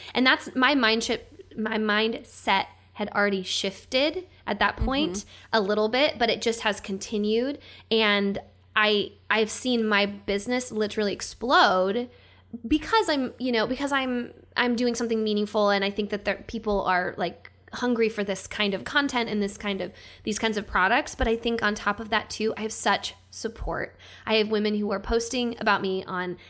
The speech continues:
Speaker 1: different social media. I have people who, I mean, Rachel's bought from me. Several other people in the group have bought from me. Like,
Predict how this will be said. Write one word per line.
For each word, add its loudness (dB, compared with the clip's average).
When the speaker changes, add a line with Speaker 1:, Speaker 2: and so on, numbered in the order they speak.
Speaker 1:
different -4
social -4
media. 2
I 4
have 0
people 0
who, -2
I -2
mean, -2
Rachel's 0
bought 2
from -2
me. 0
Several 0
other 0
people -4
in 0
the -4
group -2
have -6
bought 0
from -2
me. 0
Like, -2